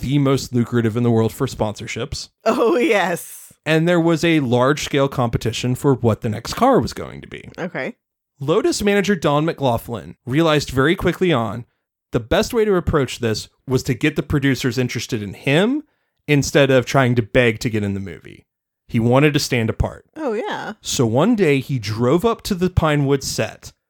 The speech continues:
Speaker 1: with the then unreleased
Speaker 2: Unreleased.
Speaker 1: Lotus Esprit so that at lunchtime, all of the producers would see it.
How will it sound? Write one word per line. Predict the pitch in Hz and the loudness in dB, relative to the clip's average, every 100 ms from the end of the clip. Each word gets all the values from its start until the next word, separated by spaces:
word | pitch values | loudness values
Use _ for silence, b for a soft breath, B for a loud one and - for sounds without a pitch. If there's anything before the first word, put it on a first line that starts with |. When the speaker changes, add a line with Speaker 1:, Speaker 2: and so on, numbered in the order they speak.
| - | -4
Speaker 1:
with | 143 139 | -2 0
the | |
then | 117 147 160 190 - - | 0 2 2 0 -2 -2
unreleased | |
Speaker 2:
Unreleased. | 147 170 175 160 143 - | 2 4 2 2 -2 0
Speaker 1:
Lotus | 127 127 165 | 2 2 0
Esprit | - 135 101 95 - _ _ _ _ | -4 -6 -8 -10 -18 _ _ _ _
so | - 160 | -4 -2
that | 135 139 - _ | 0 0 -2 _
at | 135 175 - | -2 -2 0
lunchtime, | 175 262 - - 120 113 113 _ | 0 0 -2 -2 -2 -2 -6 _
all | - 135 151 | -2 2 2
of | 143 | 2
the | |
producers | 147 139 120 113 120 101 | 0 0 0 0 -2 -2
would | 110 | -6
see | - 113 92 | -6 -10 -10
it. | 55 | -14